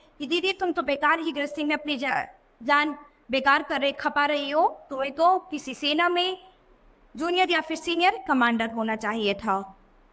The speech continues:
तो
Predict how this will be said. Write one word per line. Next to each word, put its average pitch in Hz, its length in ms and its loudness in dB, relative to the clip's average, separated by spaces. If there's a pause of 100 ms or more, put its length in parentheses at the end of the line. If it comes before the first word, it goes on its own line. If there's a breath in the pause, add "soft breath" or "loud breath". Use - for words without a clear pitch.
(2000)
तो 196 220 -14